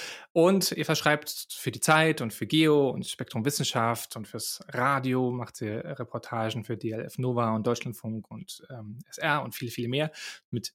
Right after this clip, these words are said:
Themen wie Datenjournalismus, virtuelle Realitäten, was ja jetzt gerade, glaube ich, super akut ist mit den ganzen Headset-Announcements, die es so gab, Cybercrime, Chatbots, äh, künstliche Intelligenz, Future of Work, allerlei mehr. Und du hast eine ganze Menge Output. Ähm, das ist sehr beachtlich.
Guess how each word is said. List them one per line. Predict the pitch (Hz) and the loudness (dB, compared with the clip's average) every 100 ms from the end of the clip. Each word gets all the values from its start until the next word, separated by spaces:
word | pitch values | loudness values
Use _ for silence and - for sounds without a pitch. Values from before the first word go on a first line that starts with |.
| - | -6
Themen | - 131 117 | 2 2 2
wie | 107 | 2
Datenjournalismus, | 107 120 110 107 104 98 - 101 98 98 - | 0 0 -2 -2 -2 -4 -4 -4 -4 -6 -8
virtuelle | 104 123 151 135 131 117 | 0 2 2 2 0 0
Realitäten, | 113 110 - 120 120 104 | 0 -2 -4 -6 -4 -4
was | 107 | -4
ja | 101 | -6
jetzt | 104 - | -6 -6
gerade, | - 107 107 | -8 -8 -6
glaube | 107 107 | -6 -8
ich, | 104 | -8
super | - - - | -12 -12 -12
akut | - 180 - | -10 -8 -6
ist | 135 - | -8 -8
mit | 107 | -6
den | 110 | -6
ganzen | 104 - | -6 -8
Headset-Announcements, | 113 147 - 131 - 117 117 - 117 - | -10 -8 -8 -10 -8 -8 -8 -10 -10 -8
die | 131 | -6
es | - | -6
so | 107 | -4
gab, | 113 107 110 _ - - - _ - | -2 0 -2 _ -20 -20 -20 _ 0
Cybercrime, | - 185 165 - 135 127 | 4 4 4 2 2 2
Chatbots, | - 175 - 131 123 - - - | 0 -2 2 2 2 0 0 -4
äh, | 143 110 107 | -6 -4 -6
künstliche | - 156 - 135 135 | -2 -2 0 -2 -2
Intelligenz, | 131 113 110 110 113 - - - | -2 0 2 2 0 -2 -4 -2
Future | 135 - 123 | -2 -2 -4
of | - | -2
Work, | 104 101 - | -2 -2 -4
allerlei | 131 117 127 | -2 0 0
mehr. | 123 107 | -2 -2
Und | 156 143 | -4 -4
du | 139 | -4
hast | - - 117 | -6 -6 -4
eine | |
ganze | 104 139 185 135 | 0 0 0 -4
Menge | 135 131 | -4 -4
Output. | 147 - 107 - _ - | -6 -10 -16 -16 _ -10
Ähm, | 127 110 98 101 _ _ - | -8 -6 -8 -10 _ _ -12
das | - 104 | -8 -6
ist | 113 | -6
sehr | - 113 | -4 -4
beachtlich. | 120 - 107 - | -4 -8 -16 -18